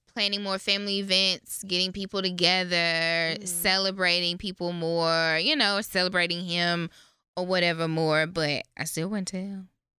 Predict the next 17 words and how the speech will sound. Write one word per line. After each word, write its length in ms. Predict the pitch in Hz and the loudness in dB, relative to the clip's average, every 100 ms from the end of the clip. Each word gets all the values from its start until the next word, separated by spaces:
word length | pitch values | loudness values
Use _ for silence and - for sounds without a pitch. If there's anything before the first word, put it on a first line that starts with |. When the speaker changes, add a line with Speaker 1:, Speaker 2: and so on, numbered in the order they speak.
| _ _ _ _ _ _ _ _ | _ _ _ _ _ _ _ _
Speaker 2:
Okay. 220 | 349 285 311 _ _ _ _ _ _ _ _ _ | -18 -16 -18 _ _ _ _ _ _ _ _ _
I 120 | 339 403 | -12 -12
feel 220 | - 254 233 | -14 -12 -10
that. 300 | 202 190 - | -10 -10 -10
I 140 | - 285 | -10 -8
can 140 | 285 | -2
respect 500 | 220 - - 180 - | -2 -2 -6 -6 -6
that. 60 | 170 | -4
Speaker 1:
Mm-hmm. 400 | 165 226 233 247 - _ _ _ - | -2 -2 -4 -6 -10 _ _ _ -6
It's 160 | 214 | 2
just 240 | 208 226 269 | 4 4 4
like 240 | 247 254 | 2 2
a, 400 | 247 226 233 254 - | 2 2 2 0 -2
a, 400 | 214 202 120 208 | 0 2 2 0
a 100 | 240 | 0
hipaa 320 | 269 254 226 | -2 -2 -2
law 300 | 190 170 | 0 -2